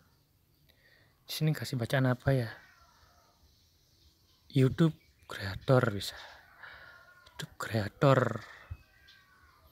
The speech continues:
Di sini karena ini pakai logo bisa diganti warnanya, warna apa yang kamu suka. Seumpamanya aku suka warna merah, warna merah ganti.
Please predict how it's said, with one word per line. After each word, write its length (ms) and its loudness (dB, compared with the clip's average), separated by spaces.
Di 60 -18
sini 280 0
karena 240 -4
ini 60 0
pakai 160 -2
logo 480 0
bisa 220 4
diganti 340 6
warnanya, 800 8
warna 380 4
apa 100 2
yang 80 4
kamu 240 0
suka. 240 -2
Seumpamanya 640 0
aku 160 -10
suka 240 2
warna 160 4
merah, 320 6
warna 240 -2
merah 400 2
ganti. 400 -2